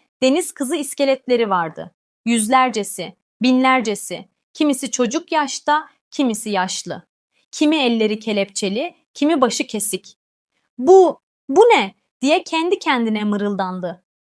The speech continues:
ve sonunda yaşayan birkaç deniz kızıyla karşılaştı. Ama onlar çok korkulu, çok üzgün, çok zayıftılar. Gözlerinde umut yoktu. "Sen kimsin?" diye sordu yaşlı bir deniz kızı titrek sesle.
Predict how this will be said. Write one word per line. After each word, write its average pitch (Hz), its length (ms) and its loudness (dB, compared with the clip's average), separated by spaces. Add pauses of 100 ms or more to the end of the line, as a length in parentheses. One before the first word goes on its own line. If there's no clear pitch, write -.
(100)
ve 240 100 2
sonunda 240 600 0 (380)
yaşayan 302 500 2
birkaç 285 480 -2
deniz 285 300 -2
kızıyla 208 460 -2
karşılaştı. 180 840 -8 (440)
Ama 302 300 2
onlar 285 320 -2
çok 330 280 -2
korkulu, 247 680 0 (120)
çok 339 260 0
üzgün, 202 640 -4
çok 330 260 0
zayıftılar. 226 800 -2 (280)
Gözlerinde 247 600 2
umut 220 340 -4
yoktu. 202 540 -6 (520)
"Sen 285 340 2
kimsin?" 269 640 -2 (240)
diye 233 180 2
sordu 247 420 0
yaşlı 339 460 -2
bir 240 180 -4
deniz 262 300 -4
kızı 262 260 -8
titrek 220 400 -8
sesle. 185 520 -8